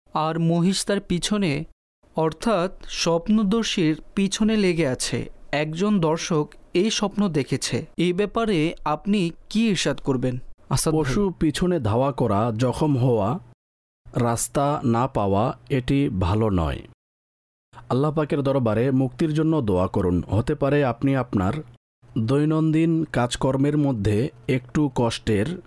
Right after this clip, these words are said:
Speaker 2: সম্মুখীন হবেন, কাজেই এ থেকে বাঁচার জন্য কিছু সদকা করুন এবং আল্লাহ পাকের দরবারে দোয়া করুন। যদি ইদানিং বড় কোনো কাজ, গুরুত্বপূর্ণ কাজ করতে চান, তাহলে এর পূর্বে দুই রাকাত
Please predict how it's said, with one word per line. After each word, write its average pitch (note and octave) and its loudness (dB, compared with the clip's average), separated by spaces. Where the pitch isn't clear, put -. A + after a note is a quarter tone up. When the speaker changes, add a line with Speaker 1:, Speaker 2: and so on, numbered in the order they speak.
Speaker 2:
সম্মুখীন D3+ 0
হবেন, F#2 0
কাজেই D3 0
এ D3 0
থেকে D#3+ -2
বাঁচার C#3 -2
জন্য B2 2
কিছু D#3+ 0
সদকা - -2
করুন F2 0
এবং C#3+ 0
আল্লাহ C3+ 0
পাকের C#3+ -2
দরবারে C3 0
দোয়া F#2+ 2
করুন। D2+ -2
যদি D3+ 2
ইদানিং D3+ 2
বড় C#3+ 2
কোনো D#3 0
কাজ, C3 0
গুরুত্বপূর্ণ D3 0
কাজ A#2+ -2
করতে C3 0
চান, B2+ 0
তাহলে D3+ 2
এর D3+ 0
পূর্বে D#3 2
দুই C3 2
রাকাত A#2+ 0